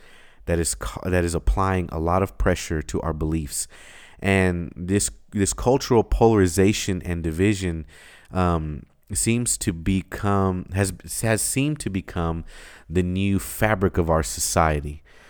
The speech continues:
Everybody has an opinion. That's always been the truth. But now, um, there is a driving force of,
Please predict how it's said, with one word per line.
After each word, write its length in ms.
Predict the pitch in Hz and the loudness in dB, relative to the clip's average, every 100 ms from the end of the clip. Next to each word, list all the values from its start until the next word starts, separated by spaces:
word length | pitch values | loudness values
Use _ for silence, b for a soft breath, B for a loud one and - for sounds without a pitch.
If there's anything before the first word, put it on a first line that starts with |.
| B B | B B
Everybody 540 | 113 113 117 110 110 98 | 4 6 6 6 6 4
has 340 | 98 98 92 | 4 2 2
an 100 | 87 | 0
opinion. 720 | 82 - 87 78 78 92 101 | 0 0 0 0 0 -2 -6
That's 240 | - 92 - | 0 0 2
always 360 | 104 107 104 | 4 6 4
been 180 | 80 82 | 2 -2
the 60 | 76 | -2
truth. 460 | - 78 73 71 - B B B B - | -6 -4 -4 -4 -12 B B B B 0
But 220 | 87 82 | 0 2
now, 640 | 90 98 117 110 92 87 95 - _ _ - | 0 0 2 2 2 0 -8 -20 _ _ -4
um, 480 | 92 90 85 80 73 | 0 2 2 -2 0
there 200 | 90 90 | 2 4
is 180 | 90 85 | 4 2
a 240 | 85 80 | 2 2
driving 580 | 76 90 90 104 101 90 | 0 2 4 2 0 -6
force 540 | - 82 76 76 - - | -4 -2 -2 -2 -6 -8
of, 440 | 85 78 73 - | -2 0 -2 -6